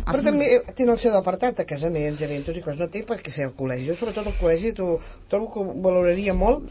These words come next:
Speaker 1: de donar-los una bona educació de menjar.
Speaker 2: Hm.
Speaker 1: Després ja és optatiu, que
Speaker 2: Mhm.
Speaker 1: tu vols fer una festa i vols un càtering, sempre se-,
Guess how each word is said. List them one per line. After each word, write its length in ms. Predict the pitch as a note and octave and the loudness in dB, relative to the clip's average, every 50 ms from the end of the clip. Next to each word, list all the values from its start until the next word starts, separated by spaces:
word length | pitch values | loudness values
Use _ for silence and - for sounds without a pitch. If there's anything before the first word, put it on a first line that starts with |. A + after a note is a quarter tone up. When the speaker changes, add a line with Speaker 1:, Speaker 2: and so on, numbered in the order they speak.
| - - | -8 -4
Speaker 1:
de 80 | - E3 | 0 0
donar-los 400 | E3+ G3 G#3+ G#3+ - - - - | 0 0 0 0 -2 -2 -2 -2
una 180 | G#3+ A3 G3 | -2 -2 0
bona 200 | F3+ F#3 F#3+ F#3 | 0 -2 -2 -2
educació 500 | F3+ F3 E3+ F3 D#3 - F#3 F#3 G#3+ B3 - - - - - - - | -2 -2 -4 -6 -8 -6 -6 -6 -6 -8 -10 -14 -18 -20 -20 -20 -16
de 200 | - - D#3+ D3+ C#3+ | -8 -6 -4 -4 -2
menjar. 420 | C#3+ C#3 C3+ B2+ B2 G#2 - G#2 - - - - - | -2 -4 -4 -6 -6 -10 -12 -14 -20 -20 -14 -6 -2
Speaker 2:
Hm. 80 | B3+ A3+ - - - - - - - - - - - - - - - - - - - - - | -2 -2 -2 -4 -20 -20 -20 -20 -20 -20 -20 -20 -20 -20 -20 -20 -20 -20 -20 -20 -20 -10 -6
Speaker 1:
Després 360 | F3 F3 E3+ - B3 A#3 G3 | -6 -6 -2 2 0 2 2
ja 200 | G3 A#3 C4+ E4+ D4 - | 2 0 0 -2 -4 -10
és 100 | - E3+ | -10 -10
optatiu, 520 | E3+ F3+ - - - - - B2 A#2 A#2 A2+ - - - - - | -10 -10 -6 -2 -2 -2 -2 -2 -4 -4 -4 -8 -14 -16 -12 -8
que 180 | - F#3+ - D#3+ | -4 -2 -2 0
Speaker 2:
Mhm. 60 | - | 0
Speaker 1:
tu 100 | F#3 F3+ | 2 2
vols 180 | F3 F3 E3 E3 | 4 4 2 2
fer 80 | - E3+ | 2 -2
una 80 | F3 | 0
festa 260 | D#3 D#3+ D#3+ - - F3 | 0 0 0 -2 -2 -2
i 20 | |
vols 160 | F3 F3 E3 E3 | 0 0 2 0
un 120 | E3+ E3 | 0 -2
càtering, 380 | E3 F3+ E3+ D#3 C#3 C3 C3 C3 | -2 -2 -2 -2 -2 -4 -4 -4
sempre 240 | - - - - D3 | -4 -6 -6 -6 -6
se-, 140 | - B2 | -8 -10